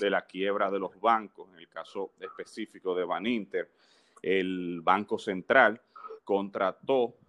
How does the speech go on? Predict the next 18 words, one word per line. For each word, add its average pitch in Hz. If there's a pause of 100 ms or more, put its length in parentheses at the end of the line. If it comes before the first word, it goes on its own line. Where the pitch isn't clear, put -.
(300)
a 87 (460)
diferentes 101
abogados 110
especialistas 90
en, 92 (720)
en 92
temas 101 (420)
de 95
derecho 95
penal 98
económico, 90
a 78 (100)
Lorenzo 87
Fermín, 101
a, 80 (360)
a 85
Carlos 90
Salcedo, 98